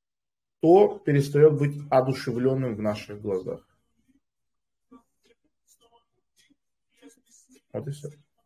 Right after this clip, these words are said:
То есть она тебе улыбнулась, ты рад. Она тебе написала, ты приехал.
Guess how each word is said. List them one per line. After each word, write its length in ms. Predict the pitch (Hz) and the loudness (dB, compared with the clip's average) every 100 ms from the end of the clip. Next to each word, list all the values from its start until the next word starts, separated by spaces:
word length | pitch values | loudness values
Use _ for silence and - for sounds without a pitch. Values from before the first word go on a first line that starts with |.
| _ _ - _ _ _ _ _ - | _ _ -20 _ _ _ _ _ 0
То 80 | |
есть 120 | 143 143 | 0 2
она 260 | 151 170 | 4 4
тебе 220 | 165 160 | 4 6
улыбнулась, 600 | 170 175 170 190 220 165 - | 8 8 6 6 4 2 0
ты 140 | 117 | 0
рад. 360 | 110 110 107 - | 2 0 -2 -10
Она 240 | - 143 147 | -4 -2 0
тебе 180 | 147 156 | 2 2
написала, 580 | 151 151 - 185 170 | 0 -2 -2 2 2
ты 120 | 117 104 | 2 -4
приехал. 680 | - 104 113 113 - 104 | -6 -4 -2 -2 -4 -10